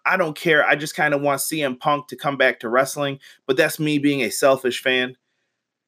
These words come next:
But one thing that I am very sad about right now is the current news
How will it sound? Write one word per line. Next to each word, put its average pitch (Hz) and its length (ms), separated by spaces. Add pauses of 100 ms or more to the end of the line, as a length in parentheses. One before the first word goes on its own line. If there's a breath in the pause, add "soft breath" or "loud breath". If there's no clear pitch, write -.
(300)
But 135 400
one 185 260
thing 185 200
that 147 200
I 135 140
am 147 300
very 120 260
sad 117 240
about 107 240
right 110 180
now 113 280
is 113 280
the 120 220
current 180 440
news 143 400